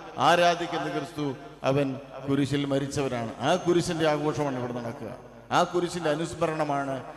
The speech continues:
അതിനെ ഭക്തിയോട് ചുംബിച്ചുകൊണ്ടാണ് ഓരോ ദുഃഖ വെള്ളിയാഴ്ചയും നമ്മൾ അനുസ്മരിക്കുക. അതിന്റെ ആഘോഷമാണ്, പ്രിയപ്പെട്ടവരെ, ഓരോ വിശുദ്ധ ബലിയും.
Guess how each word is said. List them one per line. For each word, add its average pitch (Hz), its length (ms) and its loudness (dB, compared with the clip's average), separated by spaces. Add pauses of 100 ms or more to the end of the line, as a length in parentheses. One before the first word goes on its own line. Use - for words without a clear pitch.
അതിനെ 180 400 0
ഭക്തിയോട് 185 460 4
ചുംബിച്ചുകൊണ്ടാണ് 165 920 0 (220)
ഓരോ 165 260 4
ദുഃഖ 165 280 -2
വെള്ളിയാഴ്ചയും 165 560 0
നമ്മൾ 147 240 -4
അനുസ്മരിക്കുക. 127 760 -6 (280)
അതിന്റെ 170 320 2
ആഘോഷമാണ്, 165 760 4
പ്രിയപ്പെട്ടവരെ, 143 580 -2
ഓരോ 143 220 0
വിശുദ്ധ 139 360 -8
ബലിയും. 127 420 -6